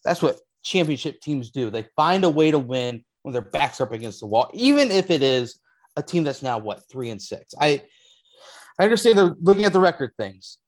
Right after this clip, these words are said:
but that is just what college football is now, and I hate it so much because it is hard to win. And right now, as Cincinnati's figuring out certain things to get these pretty wins, and, and ki-, kinda like what David Oven said,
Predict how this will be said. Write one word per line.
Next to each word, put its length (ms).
but 160
that 240
is 120
just 400
what 360
college 280
football 360
is 120
now, 260
and 80
I 60
hate 340
it 140
so 220
much 380
because 500
it 100
is 120
hard 240
to 60
win. 160
And 380
right 200
now, 460
as 280
Cincinnati's 560
figuring 300
out 180
certain 280
things 480
to 420
get 220
these 180
pretty 320
wins, 320
and, 160
and 220
ki-, 80
kinda 160
like 120
what 160
David 260
Oven 180
said, 320